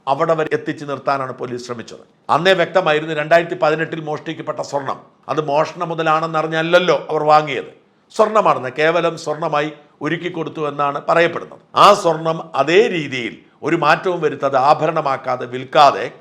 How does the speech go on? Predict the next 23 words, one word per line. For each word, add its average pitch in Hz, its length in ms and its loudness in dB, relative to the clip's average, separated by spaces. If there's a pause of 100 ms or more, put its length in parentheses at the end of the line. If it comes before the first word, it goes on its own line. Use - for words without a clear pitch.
(520)
രണ്ടായിരത്തി 151 440 2
ഇരുപത്തഞ്ച് 151 500 -4
വരെ 139 200 -4
കാത്തു 143 360 -4
സൂക്ഷിച്ചു 135 420 -8 (580)
എന്ന് 135 180 -8 (100)
പറയുന്നത് 135 580 -4
തന്നെ 127 240 -6 (320)
യുക്തിക്ക് 165 380 -6
നിരക്കുന്നതല്ല. 156 540 0 (380)
പക്ഷെ 165 220 -2 (140)
കട്ട 175 200 2 (140)
മുതൽ 208 180 4 (120)
കണ്ടെത്തി 160 460 0 (480)
അതിനപ്പുറത്തേക്കില്ല 160 800 -2 (120)
എന്ന് 139 160 -6
പറഞ്ഞ് 131 240 -6 (120)
കേവലം 190 480 6 (460)
ശബരിമലയിലെ 151 640 0
സ്വർണം 175 440 -2
മോഷ്ടിച്ച 143 400 -8 (420)
കുറച്ചുപേരെ 147 580 -2
പ്രതികളാക്കി 139 640 -2